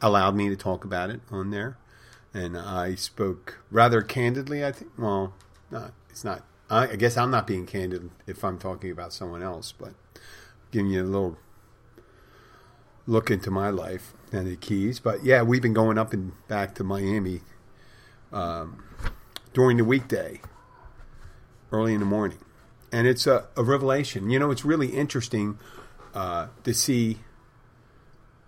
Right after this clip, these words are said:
just the transition of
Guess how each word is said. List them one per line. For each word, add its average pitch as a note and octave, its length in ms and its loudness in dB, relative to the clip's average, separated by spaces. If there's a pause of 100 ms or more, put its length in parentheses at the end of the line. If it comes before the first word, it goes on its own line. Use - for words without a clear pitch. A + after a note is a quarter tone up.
(1600)
just B2+ 340 2
the B2 80 2
transition A2 960 -2 (160)
of F2 520 -8